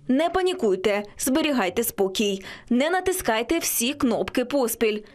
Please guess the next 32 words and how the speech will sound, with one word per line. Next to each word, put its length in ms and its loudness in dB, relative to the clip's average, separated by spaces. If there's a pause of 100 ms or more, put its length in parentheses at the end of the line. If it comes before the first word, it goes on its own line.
(200)
Не 300 2
стрибайте 680 2
в 60 -2
ліфті. 460 0 (340)
Не 300 2
намагайтесь 680 0
відкрити 480 0
двері 360 2
кабіни. 480 0 (360)
Знайдіть 600 2
кнопку 460 2
виклику 440 0
диспетчера 760 0 (120)
і 120 2
натисніть 720 0
на 180 2
неї. 380 0 (600)
Якщо 380 2
диспетчер 720 0
не 220 2
відповідає, 680 0
спробуйте 640 0
зателефонувати 960 0
по 160 -2
мобільному 480 0
телефону 600 2
в 60 -4
службу, 460 0
яка 240 0
займається 580 2
обслуговуванням 920 2
ліфта, 440 0